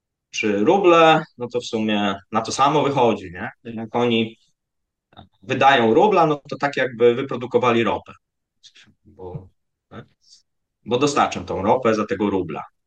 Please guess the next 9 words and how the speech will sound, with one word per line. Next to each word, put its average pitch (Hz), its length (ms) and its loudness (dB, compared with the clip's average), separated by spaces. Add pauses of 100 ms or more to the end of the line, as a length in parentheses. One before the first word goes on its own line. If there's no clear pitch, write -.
(100)
No, 98 300 -10
to - 140 -20 (420)
tak - 180 -18
chcieli 98 300 -6
to 104 100 -8
usztywnić. 98 680 -10 (360)
Pomysł 170 280 -6
fajny, 147 600 -2
nierealny. 107 680 0